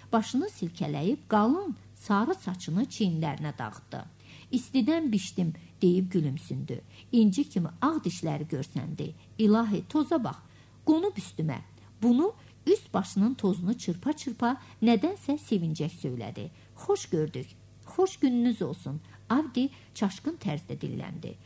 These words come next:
Petruxanın sərsəm göstərişlərini xatırladı. "Kimdi görəsən? Bura niyə gəlib? Yiyəsi hardadır?" Qadın yenə əvvəlki xoş qılıqla soruşdu. "Nə yiyəsi?" Avdi anlamadı. "Evin yiyəsi?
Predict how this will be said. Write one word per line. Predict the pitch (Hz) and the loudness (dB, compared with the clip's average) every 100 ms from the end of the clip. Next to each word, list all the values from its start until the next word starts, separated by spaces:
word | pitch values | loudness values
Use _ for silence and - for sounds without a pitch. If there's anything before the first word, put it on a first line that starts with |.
| - - | -20 0
Petruxanın | 202 185 214 220 180 175 | 0 2 -2 0 -2 -2
sərsəm | 170 - 175 185 240 202 | -2 -2 -2 0 -2 0
göstərişlərini | 156 - 143 151 151 143 151 | -4 -6 -8 -6 -6 -4 -4
xatırladı. | 160 127 - - 104 - 87 - - - | -6 -8 -10 -8 -10 -10 -14 -16 -20 -4
"Kimdi | 175 165 226 | 0 0 0
görəsən? | 190 135 - - - - - - | -2 -4 -6 -8 -10 -16 -20 0
Bura | 285 330 | 4 4
niyə | 190 165 151 - | 4 2 0 0
gəlib? | 220 208 - - - - | 0 -2 -8 -20 -20 -4
Yiyəsi | 226 330 359 - - | 4 4 4 -6 -2
hardadır?" | 269 202 151 156 127 - - - | -2 0 -4 -4 -8 -12 -20 -2
Qadın | 175 165 226 330 | 0 2 2 4
yenə | 226 392 403 - | 4 4 0 -2
əvvəlki | 170 156 147 - 277 349 - - | -2 0 -4 0 0 0 -6 -18
xoş | - 339 415 - | 0 0 0 -2
qılıqla | 196 196 180 156 143 | 2 4 2 -2 -6
soruşdu. | - 113 - - - - - - - | -6 -10 -10 -12 -14 -14 -20 -8 4
"Nə | 208 | 6
yiyəsi?" | 208 285 294 185 - 160 - - - | 6 6 4 0 -6 -8 -10 -20 -2
Avdi | 190 226 - | 0 0 -2
anlamadı. | - 160 156 147 143 - 143 - - 262 | 0 0 0 -2 -6 -8 -14 -16 -6 2
"Evin | 294 349 262 | 4 4 2
yiyəsi? | 156 139 - 160 175 | 0 -2 -6 -4 -2